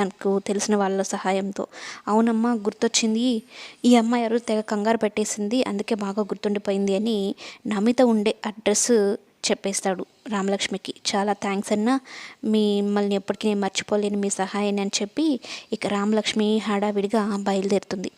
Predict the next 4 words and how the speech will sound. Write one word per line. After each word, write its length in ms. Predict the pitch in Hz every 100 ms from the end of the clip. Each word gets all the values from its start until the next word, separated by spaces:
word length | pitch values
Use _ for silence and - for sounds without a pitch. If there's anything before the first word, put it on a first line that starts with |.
| - - - -
రామలక్ష్మి 580 | 202 196 240 247 254 240
వెళ్తేనే 840 | 196 202 220 254 247 277 240 240 - - -
నమితాని 440 | 220 226 233 233
కాపాడుకోగలదు 880 | 254 196 185 208 208 214 196 185 196